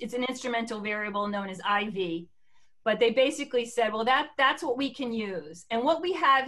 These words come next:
here is a num-, you're looking at the growth value of billions of U S dollars over time in exports into four different categories. This solid blue is exports from foreign invested firms to the U S. And you see that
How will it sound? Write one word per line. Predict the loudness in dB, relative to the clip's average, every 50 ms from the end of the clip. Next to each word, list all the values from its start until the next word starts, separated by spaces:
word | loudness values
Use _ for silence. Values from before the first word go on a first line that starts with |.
| 2
here | 4 4 4 4 4
is | 0
a | -2
num-, | 0 2 2 2 2 0
you're | -4 -6 -6 -4 -4 -4 -6
looking | -4 -4 -2 -2 -2
at | -2
the | -2 -6 -6 -4 0
growth | 2 2 2 2 0 -2 -6 _ _ _ _ _ _ _ -12
value | -8 -2 2 2 4 4 4 2 2 0 -4
of | -4 -2 0
billions | 2 2 2 2 0 -2 -2
of | -2 -6 -4 0
U | 0
S | 0 0 0 -2
dollars | 0 2 2 2 0 -2 -4 -6 -8 -12 _ _ _ -4
over | 0 0 0 2 0 -4
time | -2 -2 -2 0 0 0 0 -2
in | -6 -8 -6 -6 -6
exports | -6 -6 -12 -10 -8 -8 -8 -8 -12 -18 _ _ _ -10 -8
into | -8 -8 -8 -8 -2
four | 0 0 0
different | 0 -4 -8 -10 -6
categories. | -4 -2 -2 -2 -2 -4 -6 -8 -8 -10 -12 -16 -20 -20 -20 -20 -20 -20 _ -8
This | -8 -8 -8 -10 -16 -8 0 4
solid | 4 6 6 4 2 0 -4 -4 -2
blue | 0 2 4 4 4 2 0 -2
is | -4 -6 -4 0
exports | 0 0 0 -2 -8 -8 0 0 0 0 0 -6
from | -8 -8 -8 -6 0
foreign | 2 2 4 4 2 0 -2
invested | 0 0 0 0 0 -4 -6 -8 -10 -8 -4
firms | -2 -2 -2 -2 -4 -6 -8
to | -8 -8 -8
the | -6 -4 -2 -2
U | 0 2
S. | 0 0 -2 -6 -16 -20 _ -20 _ _ -8
And | -6 -4
you | -4 -4
see | -4 -4 0 2
that | 2 2 2